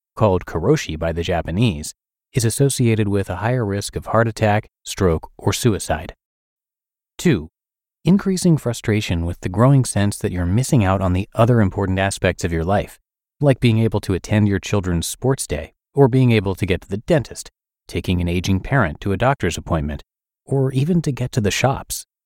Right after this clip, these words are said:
This can lead to a growing indifference to what you do. Those in the caring professions feel less empathetic to the needs of their clients and begin to actively dislike work,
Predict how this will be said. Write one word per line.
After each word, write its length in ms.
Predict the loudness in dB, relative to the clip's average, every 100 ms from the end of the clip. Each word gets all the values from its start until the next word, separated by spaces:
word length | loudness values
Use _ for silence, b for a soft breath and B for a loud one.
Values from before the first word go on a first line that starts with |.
| _ _ _ _ -2
This 260 | 0 0
can 200 | 2 4
lead 180 | 4 2
to 140 | 0
a 40 | -2
growing 420 | 2 4 6 4
indifference 600 | 2 0 -2 0 -4 -2
to 100 | -2
what 200 | -2 -2
you 80 | -2
do. 320 | 2 2 0 -10 _ _ _ _ _ 0
Those 240 | 2 4
in 120 | 2
the 60 | 0
caring 460 | -2 0 2 2
professions 640 | 2 0 0 -2 -4 -6 -8
feel 320 | -2 0 2
less 220 | -2 -4
empathetic 560 | -2 0 0 2 2 0
to 80 | -2
the 100 | -2
needs 260 | 0 0 0
of 80 | -2
their 100 | -2
clients 540 | 0 -2 -2 -6 -12 0
and 200 | 2 2
begin 320 | 2 2 2
to 100 | 0
actively 580 | -2 -2 -2 -2 -2 -4
dislike 640 | -4 -4 -4 -4 -2 -2
work, 300 | -2 -2 -2